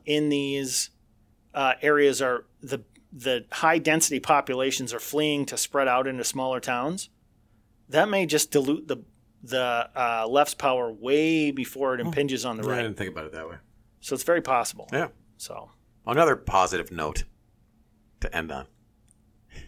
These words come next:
Speaker 1: Oh, that's it?
Speaker 2: That's what that was.
Speaker 1: Oh,
Speaker 2: A
Speaker 1: you made it
Speaker 2: positive
Speaker 1: sound
Speaker 2: note.
Speaker 1: like you were gonna throw another one in
Speaker 2: And
Speaker 1: there.
Speaker 2: yet another note. No, that was another po-, that was the second positive note to end on, which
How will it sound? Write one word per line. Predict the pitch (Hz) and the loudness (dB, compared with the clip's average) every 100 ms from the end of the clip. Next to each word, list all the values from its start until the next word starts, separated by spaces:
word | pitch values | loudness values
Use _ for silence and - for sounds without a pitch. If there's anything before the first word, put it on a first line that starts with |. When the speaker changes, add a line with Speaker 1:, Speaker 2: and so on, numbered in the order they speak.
| - - _ _ _ | -20 -20 _ _ _
Speaker 1:
Oh, | 139 139 | 2 4
that's | 135 139 | 4 6
it? | |
Speaker 2:
That's | 143 - | 4 4
what | 98 | 2
that | 104 101 | 4 4
was. | 170 117 170 | 2 2 4
Speaker 1:
Oh, | |
Speaker 2:
A | 175 | 6
Speaker 1:
you | 175 | 8
made | |
it | |
Speaker 2:
positive | 202 190 | 6 8
Speaker 1:
sound | 202 190 | 8 8
Speaker 2:
note. | |
Speaker 1:
like | 180 170 | 6 6
you | |
were | 151 | 6
gonna | 143 | 4
throw | - 156 156 | 4 6 6
another | 147 139 143 | 6 4 4
one | 135 | 6
in | - | 6
Speaker 2:
And | - | 6
Speaker 1:
there. | - | 6
Speaker 2:
yet | 381 403 | 6 6
another | 403 359 180 | 6 8 8
note. | 123 85 92 | 6 0 -2
No, | 85 67 | -4 -2
that | 101 | -4
was | 131 127 - | 0 0 0
another | 78 78 69 | -4 -4 -6
po-, | - - | -10 -8
that | 85 | -6
was | 87 | -6
the | - - | -6 0
second | - 139 82 | 2 2 0
positive | - 73 73 73 | 0 0 0 -10
note | 71 64 | -10 -10
to | - | -10
end | 71 67 | -10 -6
on, | 71 | -6
which | 71 98 - - | -4 -4 -2 -4